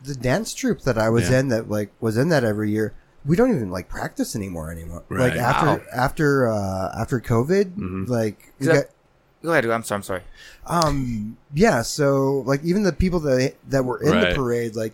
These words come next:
Speaker 1: we don't even have our shit together
Speaker 2: One of
Speaker 1: yet.
Speaker 2: them who did, one of them, the guy that did noise music, he went on and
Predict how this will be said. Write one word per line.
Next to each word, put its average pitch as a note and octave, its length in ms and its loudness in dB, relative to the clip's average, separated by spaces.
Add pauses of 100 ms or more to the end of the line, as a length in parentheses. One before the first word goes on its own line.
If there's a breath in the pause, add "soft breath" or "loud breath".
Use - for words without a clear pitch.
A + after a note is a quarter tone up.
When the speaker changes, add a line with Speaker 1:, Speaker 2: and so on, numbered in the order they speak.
(120)
Speaker 1:
we C#3+ 120 0
don't D#3 160 0
even G#2 100 -8
have G2 80 -8
our G2 100 -6
shit - 220 -6
together G2 140 2
Speaker 2:
One G#2 100 4
of A2+ 120 4
Speaker 1:
yet. A#2 100 4
Speaker 2:
them A2+ 80 0
who A#2+ 120 4
did, G#2+ 320 0
one G#2 200 4
of A2+ 80 4
them, A2+ 160 2
the G2+ 140 0
guy G2+ 180 4
that G2+ 120 0
did F#2+ 200 -4
noise G2+ 280 0
music, A2 340 -2
he G2 120 -4
went F#2+ 180 -2
on G#2 200 0
and F2+ 120 -4